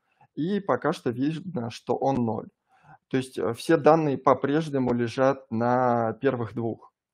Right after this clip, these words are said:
Давайте для наглядности.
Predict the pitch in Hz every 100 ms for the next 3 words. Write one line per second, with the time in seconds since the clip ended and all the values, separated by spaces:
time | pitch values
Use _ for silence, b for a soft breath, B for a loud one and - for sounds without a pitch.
0 | _ _ _ _ _ _ - - - -
1 | - _ _ _ _ 123 135 117 113 110
2 | 131 156 123 - -